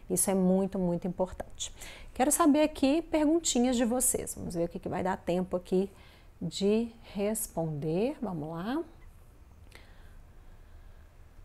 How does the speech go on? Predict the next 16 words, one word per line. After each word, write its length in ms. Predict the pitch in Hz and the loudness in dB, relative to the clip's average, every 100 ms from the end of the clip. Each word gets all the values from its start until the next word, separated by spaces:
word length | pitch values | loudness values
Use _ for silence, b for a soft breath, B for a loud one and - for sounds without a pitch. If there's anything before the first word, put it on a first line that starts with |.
| - - - - b b b b b | -20 -20 -20 -20 b b b b b
A 140 | 202 | -2
Efigênia, 760 | 190 - 180 160 180 175 196 220 | -2 -2 -8 -2 0 2 2 2
bom 360 | 196 277 269 | 4 6 6
dia. 680 | 180 170 170 175 190 240 359 - b b b - - - - - - - - - | 4 2 2 2 2 2 -2 -6 b b b -20 -20 -20 -20 -20 -20 -20 -16 -6
É... 1040 | 190 185 180 175 175 170 170 165 170 170 - - - - - - - - - - - - | -2 0 0 0 0 -2 -2 -4 -6 -8 -12 -18 -20 -20 -20 -20 -20 -20 -20 -20 -20 -18
a 240 | - 185 180 | -12 -6 -4
Efigênia 400 | 180 196 202 196 | 0 2 2 2
falando 260 | 196 196 | 2 0
que 100 | 180 | -2
tem 240 | - 214 208 | -2 2 2
dúvidas 840 | 165 214 240 208 160 180 165 - - | 4 2 2 2 4 4 4 0 -2
na 220 | 190 190 | 0 2
massa 520 | 185 190 233 233 185 | 2 2 2 0 -2
que 100 | 190 | 0
ela 120 | 180 | 0
consome. 840 | 175 175 165 - 202 196 170 160 | 0 -2 0 2 4 4 4 0